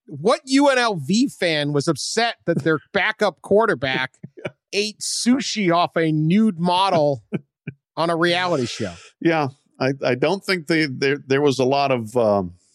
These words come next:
Speaker 2: offense taken in that fan base.
Speaker 1: Uh, no, a, a totally unnecessary apology. All right. My, uh, colleague at, uh, Yahoo and Pat's former colleague at Yahoo and our friend Jay Busby,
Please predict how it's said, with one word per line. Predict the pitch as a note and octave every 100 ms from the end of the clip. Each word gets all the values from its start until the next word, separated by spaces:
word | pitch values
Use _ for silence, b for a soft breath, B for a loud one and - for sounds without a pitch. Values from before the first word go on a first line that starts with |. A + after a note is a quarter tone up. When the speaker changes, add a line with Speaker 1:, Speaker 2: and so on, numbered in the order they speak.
| _ _ -
Speaker 2:
offense | A2+ - A#2+ -
taken | - A#2 A2+ F#2
in | F#2
that | G2 D#2+
fan | G#2+ F#2
base. | E2+ - - - _ -
Speaker 1:
Uh, | - B3+
no, | F#4 D#3 G2+
a, | C3+ E3+ -
a | -
totally | - G#3 A#3 G3
unnecessary | D#3 C3 - A2 F2+
apology. | - D2+ E2 _ - B2+
All | G3+
right. | F#3 E3+
My, | G3+ A#3 C#4
uh, | C4 A#3 G#3+ F3+
colleague | A3 A3+ B3 A#3+ F#3
at, | G3+ F#3+ -
uh, | F3+ E3+ E3 E3
Yahoo | D#3+ F3 G3 F3+ G3 G3 G3+
and | D#3+ B2+
Pat's | D#3+ D3+ -
former | E3+ E3 D3+
colleague | - B2+ B2 A#2
at | A#2
Yahoo | A2+ A#2 B2 C3 D3+
and |
our | A2+ G#2+
friend | - A#2+
Jay | G#2 C#3 C3+
Busby, | G#2 C3 D3 D3 F#3+